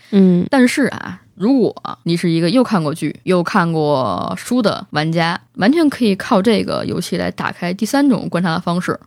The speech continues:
Speaker 1: 其实开头还是会有一点冗长，他朱朝阳开头在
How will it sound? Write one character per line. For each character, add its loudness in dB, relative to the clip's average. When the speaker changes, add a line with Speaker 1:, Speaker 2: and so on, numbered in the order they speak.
Speaker 1:
其 -8
实 2
开 -2
头 0
还 -2
是 0
会 2
有 0
一 2
点 2
冗 0
长， -14
他 0
朱 -2
朝 2
阳 2
开 -2
头 2
在 2